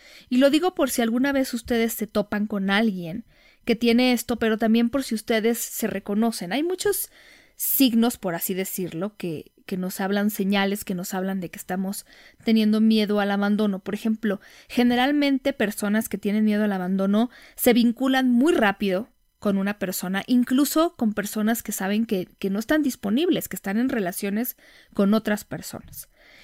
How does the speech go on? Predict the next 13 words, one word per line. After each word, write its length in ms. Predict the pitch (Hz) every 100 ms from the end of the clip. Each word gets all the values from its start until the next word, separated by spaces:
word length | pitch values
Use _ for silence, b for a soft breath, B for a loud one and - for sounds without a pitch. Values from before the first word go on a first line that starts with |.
| b b
Eh, 480 | - 247 233 240 226 -
son 240 | 247 277
personas 520 | 269 294 294 262 277 -
que 440 | - 220 233 247
se 160 | - -
esfuerzan 580 | 208 - 233 269 254 247
demasiado 720 | 196 208 196 196 - 214 262
por 160 | 277 226
complacer 520 | 202 196 190 196 202
a 60 | 208
las 180 | 190 196
demás 340 | 175 180 220
personas, 720 | - 247 - 233 220 269 -